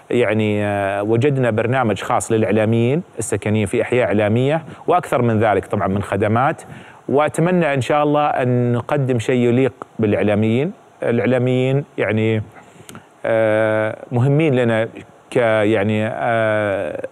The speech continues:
استمرار الإعلام، لأنه هو خط مهم نعتبره في المملكة العربية السعودية.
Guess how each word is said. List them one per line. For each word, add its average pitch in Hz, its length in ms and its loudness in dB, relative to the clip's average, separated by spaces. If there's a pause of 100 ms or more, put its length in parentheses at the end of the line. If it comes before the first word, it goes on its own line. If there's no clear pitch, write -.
(180)
استمرار 131 540 0
الإعلام، 117 540 0 (760)
لأنه 123 260 0
هو 127 160 2
خط - 380 -6
مهم 113 320 2 (360)
نعتبره 104 580 -2 (320)
في - 120 -2
المملكة 117 280 0
العربية 110 180 0
السعودية. 107 680 0